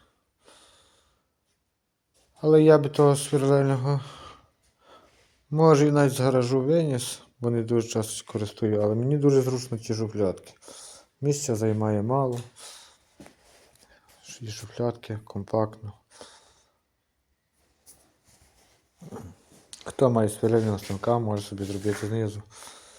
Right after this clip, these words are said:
Такі шуфлятки саморобні, з бляшки, оцинковки. Дуже зручно. Я от тут зразу стружку собі скинув. Тут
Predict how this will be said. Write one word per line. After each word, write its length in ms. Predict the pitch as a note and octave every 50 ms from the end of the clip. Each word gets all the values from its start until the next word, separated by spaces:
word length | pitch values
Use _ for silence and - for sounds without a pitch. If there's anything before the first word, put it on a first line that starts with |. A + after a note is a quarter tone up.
| - - _ _
Такі 200 | _ - - A#2
шуфлятки 540 | - - A2+ - - B2+ A#2+ A#2+ A#2+ - A2
саморобні, 800 | - - G#2+ G#2 G#2+ A2 A2+ C3 C3 B2 B2 A#2 A#2 A2 G#2 G#2+ -
з 40 | A2
бляшки, 500 | G#2 G#2+ A2 A#2 A2 A2 A2 - - G2+
оцинковки. 720 | G2 - - G2+ G2 - - B2+ B2 A#2 - - - A2+ A2 - - - - - - - - _ _ _ _ _ _ _ _ _ _ _
Дуже 360 | - B2 C#3 D3 C#3+ C3 C3
зручно. 680 | A#2 A2+ B2+ C3+ C#3 C3 C3+ - - B2 B2 A#2 A2 - - - _ _ _ - - - - _ _ _ _ _ _ -
Я 80 | C#3+ B2
от 180 | A2+ A2 A2
тут 280 | - A#2+ A2 - - -
зразу 300 | B2 A#2 A2 G#2 G2+ F#2+
стружку 440 | - - - B2+ A2 - - - -
собі 260 | - - - G#2+ -
скинув. 460 | - - - E3+ D#3 C#3+ C#3 C3+ C3+ C3+ - - - - - - - - - _ _ _ _ _ _ _ _ _ - - - - - _ _ _ _ _ _ -
Тут 280 | C#3+ B2+ G#2+ - -